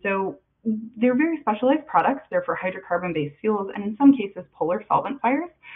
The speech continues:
Um, they're not going to be your common everyday, <laughs> uh, aqueous film forming foam, um,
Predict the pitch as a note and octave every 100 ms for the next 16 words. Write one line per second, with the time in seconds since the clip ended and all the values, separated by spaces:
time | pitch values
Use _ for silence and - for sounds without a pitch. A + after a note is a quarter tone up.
0 | - - - G3 G3 G3+ - A#3 G#3+ -
1 | _ _ A#3 A3+ A3+ A3+ - - _ A#3
2 | A3 A3+ A#3 A3 F3+ F3+ E3 F3+ F3 -
3 | - F#3+ F#3 F3 E3 F3+ F#3 F3+ G#3 -
4 | C4 G3 F3 - F3 E3+ E3 - - -
5 | - _ _ _ A3 G#3+ G3+ - F3+ F3
6 | E3+ D#3+ D#3+ F3 E3 E3 D#3 - - -
7 | - D3 D#3 C#3